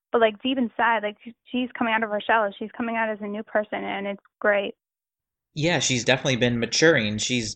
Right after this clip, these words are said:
Speaker 2: been around for ten plus years now, so she can't just keep the same image that she's had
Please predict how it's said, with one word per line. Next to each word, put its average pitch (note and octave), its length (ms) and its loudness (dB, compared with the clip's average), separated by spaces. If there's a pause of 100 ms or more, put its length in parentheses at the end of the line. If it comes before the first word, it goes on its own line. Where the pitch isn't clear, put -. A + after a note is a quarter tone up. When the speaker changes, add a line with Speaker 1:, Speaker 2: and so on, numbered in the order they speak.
(140)
Speaker 2:
been B2 140 2
around A#2 380 2
for G#2+ 340 0
ten A#2+ 300 -2
plus - 340 -2
years C3+ 280 2
now, G2+ 240 -2
so G#2 480 0 (240)
she - 160 -2
can't E3+ 220 0
just - 160 -4
keep - 180 -8
the - 80 -10
same A2+ 300 2
image A#2 420 0
that G#2 120 -2
she's - 220 -4
had A2+ 400 2